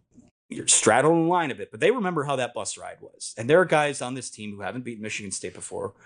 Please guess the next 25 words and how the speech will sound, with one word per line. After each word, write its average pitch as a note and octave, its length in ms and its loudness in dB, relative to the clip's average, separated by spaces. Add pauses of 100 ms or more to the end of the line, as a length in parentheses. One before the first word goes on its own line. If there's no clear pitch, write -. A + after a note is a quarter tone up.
(200)
There G#2+ 140 8
are G2 40 8
seniors B2+ 440 6
on A#2+ 140 4
this A2 140 0
team G#2 300 -2
who F2+ 60 -6
haven't G2 320 0
beaten G#2 200 -4
Michigan G2+ 300 0
State F#2+ 260 2
since - 180 -2
their F#2+ 120 0
freshman - 420 0
year. - 320 -8 (1040)
This, D3 720 8
i-, - 40 6
if C#3+ 280 6
this F3 260 6
is F#3 120 2
a F3 60 0
continuation C#3+ 600 0
of G#2 60 -10
last F#2+ 360 -4
year, F#2 240 -10